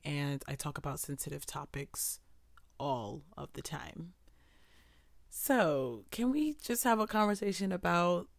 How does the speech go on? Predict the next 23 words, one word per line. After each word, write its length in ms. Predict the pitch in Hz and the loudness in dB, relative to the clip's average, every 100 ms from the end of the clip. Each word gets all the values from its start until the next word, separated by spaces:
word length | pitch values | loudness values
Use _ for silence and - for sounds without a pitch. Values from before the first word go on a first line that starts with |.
| - | -8
the 80 | - | -2
sh-, 220 | 175 - - - | -2 -2 -8 -8
about 320 | 165 165 165 | -6 -2 -2
the 80 | - | -2
shortest 600 | 156 - 214 220 220 - | -4 2 2 2 -2 -6
part 360 | - 180 180 - | -4 -4 -4 -4
of 140 | 156 | -6
our 140 | 156 151 | -4 -4
lives 640 | 151 139 143 147 160 - | -2 -2 -2 -4 -6 -8
having 500 | 156 147 151 151 160 - | -6 -4 -4 -4 -6 -2
the 200 | 147 139 131 | -2 -2 -6
most 360 | 127 160 - | -6 -6 -6
impact? 460 | - 127 - 247 294 - - - - - - - | -6 -6 -2 -2 -2 -10 -20 -20 -20 -20 -20 -6
It 160 | 185 - | -4 0
honestly 360 | 180 185 - 220 | 0 0 0 -2
blows 280 | - 165 170 | 0 0 2
my 140 | 156 | 2
mind, 460 | 175 180 123 139 143 - - _ - 170 | 2 0 0 -4 -6 -14 -20 _ -6 0
and 160 | 165 | 2
that's 180 | 156 165 | 2 4
our 120 | 160 | 2
childhood. 640 | - 160 175 196 151 - - - _ - | 2 2 2 0 -4 -6 -8 -16 _ -12
<laughs> 100 | - | 2